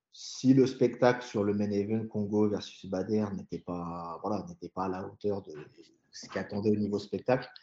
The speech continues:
c'était quand même une affiche, euh, c'était quand même une très, très belle affiche, euh, Congo versus Bader.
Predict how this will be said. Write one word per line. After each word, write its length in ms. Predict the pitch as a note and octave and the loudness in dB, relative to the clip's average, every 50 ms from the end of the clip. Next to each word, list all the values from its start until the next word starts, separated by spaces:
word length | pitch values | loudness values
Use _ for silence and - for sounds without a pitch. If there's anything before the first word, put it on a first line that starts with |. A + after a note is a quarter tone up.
| _ _ _ _ _ - | _ _ _ _ _ -18
c'était 520 | - - - - - A2 A2 - B2+ B2+ | -16 -16 -12 -6 -4 -2 0 2 2 2
quand 120 | - B2+ | 4 4
même 180 | B2 B2 B2 A2+ | 4 4 4 2
une 120 | G#2+ G#2+ | 2 2
affiche, 440 | G#2 G2 G#2+ G#2+ - A#2+ - - - | 2 0 -2 -6 -8 -8 -8 -6 -4
euh, 140 | G2+ F2+ F2 F2+ - | -2 -2 -2 -4 -6
c'était 240 | - - - A2 G#2+ | -8 -10 -8 -4 -2
quand 100 | B2 A#2 | 0 0
même 100 | A#2 G#2 | 0 -2
une 100 | G#2 G#2 | -6 -6
très, 240 | - - A#2 A2+ A2+ | -4 -2 -2 -2 -2
très 160 | - A2+ G2 | -2 -2 0
belle 160 | G#2 G2 G2 | 0 2 0
affiche, 420 | G2 G2 - - F#2 - - - E2 | 0 -2 -6 -10 -14 -12 -12 -10 -10
euh, 280 | E2 E2 D#2+ F2 E2+ E2+ - _ _ - | -10 -10 -10 -8 -10 -10 -10 _ _ -10
Congo 280 | F#2 F2 F#2+ G2+ F#2+ F#2+ | -8 -6 -4 -2 -2 -2
versus 340 | F#2+ F2+ - - - F#2+ F#2 | -2 -4 -8 -10 -12 -10 -8
Bader. 220 | F2+ E2+ G2 A2 | -6 -6 -6 -6